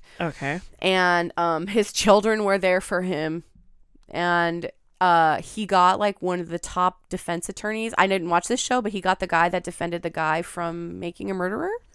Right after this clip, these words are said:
Speaker 1: Oh, that guy? Okay.
Speaker 2: I guess so, yeah. Somebody famous. I didn't watch that show.
Speaker 1: I did.
Speaker 2: Um, and so, uh,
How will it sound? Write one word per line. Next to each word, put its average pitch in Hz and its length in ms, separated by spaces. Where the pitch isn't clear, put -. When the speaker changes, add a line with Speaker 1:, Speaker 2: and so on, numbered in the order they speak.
Speaker 1:
Oh, 147 360
that 156 180
guy? 175 220
Okay. 147 280
Speaker 2:
I 208 100
guess 196 220
so, 175 200
yeah. 180 260
Somebody 190 320
famous. 190 380
I - 80
didn't 165 120
watch 110 180
that - 100
show. 82 220
Speaker 1:
I 156 100
did. - 240
Speaker 2:
Um, 170 480
and 190 200
so, 175 520
uh, 170 580